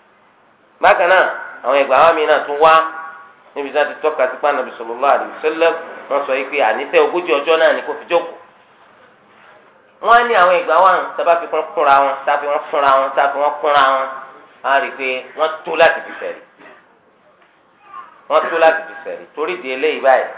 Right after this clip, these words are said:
pẹ̀lú àwọn ìgbà wa yìí, a tẹ bírèkì nípa ń táwọn sọ tẹ́lẹ̀. Ìgbé ó lè jókòó ju bẹ́ẹ̀ lọ, tó bá sá ti jẹ́jẹ̀ kan náà, tó bá ti jẹ́, no. Nítorí pé,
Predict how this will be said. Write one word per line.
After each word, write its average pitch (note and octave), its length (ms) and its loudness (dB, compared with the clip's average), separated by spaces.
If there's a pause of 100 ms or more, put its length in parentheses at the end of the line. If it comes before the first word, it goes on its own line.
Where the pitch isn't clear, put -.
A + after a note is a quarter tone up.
(2250)
pẹ̀lú D#3 200 2
àwọn E3 220 6
ìgbà C3 220 0
wa E3+ 160 6
yìí, D3 140 4 (140)
a C#3+ 140 -2
tẹ C#3 200 -4
bírèkì F3 460 -6
nípa C#3 260 -4
ń C3 120 -2
táwọn B2 360 0
sọ A#2 100 -6
tẹ́lẹ̀. C3+ 340 -2 (1200)
Ìgbé D3 240 -8 (140)
ó D#3+ 140 6
lè D3+ 120 0
jókòó F3 320 -6
ju D3+ 100 -12
bẹ́ẹ̀ D3+ 240 2
lọ, C#3 180 2
tó D3+ 120 -10
bá E3 160 2
sá F3 100 4
ti - 160 -4
jẹ́jẹ̀ D#3+ 340 -2
kan C#3+ 160 -2
náà, D#3+ 200 0
tó C#3+ 100 -8
bá D#3+ 140 2
ti - 120 -4
jẹ́, D#3+ 280 -8
no. C#3 280 -2 (1800)
Nítorí E3 380 -10
pé, F#3 220 -10